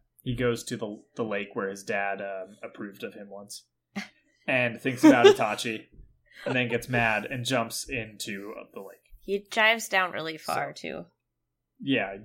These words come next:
Speaker 1: dives to the bottom of the lake. Um, doesn't.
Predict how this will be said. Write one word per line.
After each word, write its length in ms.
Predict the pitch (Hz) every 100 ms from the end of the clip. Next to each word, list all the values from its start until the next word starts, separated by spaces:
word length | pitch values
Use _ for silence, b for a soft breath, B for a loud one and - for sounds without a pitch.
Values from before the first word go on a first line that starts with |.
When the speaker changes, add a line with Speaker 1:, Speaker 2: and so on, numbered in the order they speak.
| -
Speaker 1:
dives 320 | 120 110 -
to 120 | 117
the 80 | 104
bottom 340 | 104 95 104
of 80 | 104
the 60 | -
lake. 300 | 92 92 - - _ _ _ _ _ _ _ _ _ _ _ _ _ _ _ _ _ _ _ -
Um, 200 | 107 98 98 _ _ _ _ -
doesn't. 420 | 175 139 123 -